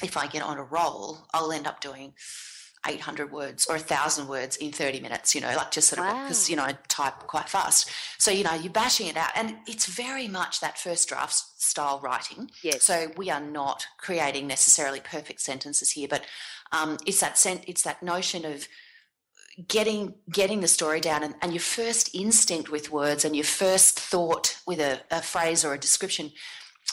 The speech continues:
Speaker 1: is often your best. I, you know, you are
Speaker 2: Yes.
Speaker 1: gonna go back and edit and, you know, you will find, like, I <laughs> usually find I've,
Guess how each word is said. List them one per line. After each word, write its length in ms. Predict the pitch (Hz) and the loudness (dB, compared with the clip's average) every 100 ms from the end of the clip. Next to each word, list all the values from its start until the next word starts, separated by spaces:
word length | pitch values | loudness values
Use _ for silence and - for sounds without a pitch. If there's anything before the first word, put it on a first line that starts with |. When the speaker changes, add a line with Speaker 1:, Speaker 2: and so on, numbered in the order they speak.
| - | 0
Speaker 1:
is 140 | 233 | 4
often 300 | 302 - 381 | 4 2 -2
your 120 | 294 185 | -4 -2
best. 420 | 202 - - - | -2 4 4 4
I, 280 | 214 208 208 | 0 -2 -6
you 80 | 220 | -4
know, 180 | 185 147 | -4 -2
you 180 | 156 143 | 0 2
are 60 | |
Speaker 2:
Yes. 80 | 220 | 2
Speaker 1:
gonna 140 | 226 180 | 0 0
go 120 | 170 | 0
back 180 | 151 - | 0 -4
and 100 | 147 | -6
edit 340 | 151 151 151 156 | -2 -2 -2 -2
and, 160 | 147 147 | -6 -8
you 100 | 180 | -6
know, 100 | 143 | -6
you 180 | 160 180 | -6 -4
will 160 | 190 | -4
find, 380 | 175 151 139 143 | 0 0 0 -2
like, 160 | 160 170 | -4 -2
I 100 | 135 | -2
<laughs> 240 | 220 - | 0 2
usually 240 | - 240 | 2 0
find 360 | - 175 151 156 | -2 -2 -2 0
I've, 220 | 160 - | -6 -6